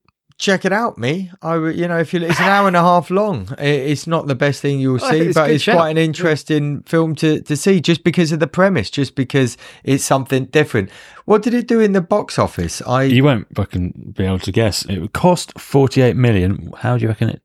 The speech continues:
Speaker 3: did?
Speaker 1: Oh, I reckon there's an appetite for this.
Speaker 3: Forty-eight million. Just picture that.
Speaker 1: I've,
Speaker 3: That's
Speaker 1: I've,
Speaker 3: a
Speaker 1: I
Speaker 3: lot.
Speaker 1: think there's an appetite for this thing. I think it's made its money back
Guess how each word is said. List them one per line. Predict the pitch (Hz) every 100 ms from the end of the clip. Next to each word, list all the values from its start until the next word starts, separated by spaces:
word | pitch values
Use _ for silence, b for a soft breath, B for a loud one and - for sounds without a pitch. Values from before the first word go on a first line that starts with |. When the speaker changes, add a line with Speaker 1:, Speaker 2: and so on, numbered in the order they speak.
| -
Speaker 3:
did? | 101 87 - _ _ _ _ _ _ _ _ _ _ _ _ _ _ -
Speaker 1:
Oh, | - 170 143 B B B
I | B B B
reckon | 185 - 233
there's | 226 165
an | 151
appetite | 156 - -
for | 156 104
this. | - 113
Speaker 3:
Forty-eight | 127 127
million. | 113 120 85
Just | 90 -
picture | - 117 -
that. | 104
Speaker 1:
I've, | 135 131
Speaker 3:
That's | 151 156 147
Speaker 1:
I've, | -
Speaker 3:
a |
Speaker 1:
I |
Speaker 3:
lot. | 156
Speaker 1:
think | 190 190
there's | 180 156
an |
appetite | 170 170 147 120 104
for | -
this | 98 90
thing. | 104
I | 101
think | 104 143 135
it's | 104
made | 117 120 104
its | 92
money | 113 110 85
back | 82 76 -